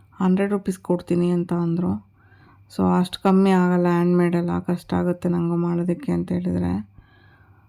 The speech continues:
ನೋಡಿ, ನನ್ನಂಥವ್ರ ಹತ್ರ ಇವರು ಚೌಕಾಸಿ ಮಾಡ್ತಿದ್ದಾರಲ್ಲ,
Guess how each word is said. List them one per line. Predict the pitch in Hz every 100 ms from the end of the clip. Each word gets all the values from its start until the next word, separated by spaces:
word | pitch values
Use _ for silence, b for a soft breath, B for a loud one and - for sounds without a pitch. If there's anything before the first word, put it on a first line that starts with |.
| b -
ನೋಡಿ, | 220 226 233
ನನ್ನಂಥವ್ರ | 208 185 190 220 240 240 240 240 233
ಹತ್ರ | 220 220
ಇವರು | 220 220 214 202 202 196 185 185 180
ಚೌಕಾಸಿ | 185 - 196 220 208 226
ಮಾಡ್ತಿದ್ದಾರಲ್ಲ, | 196 185 190 185 185 175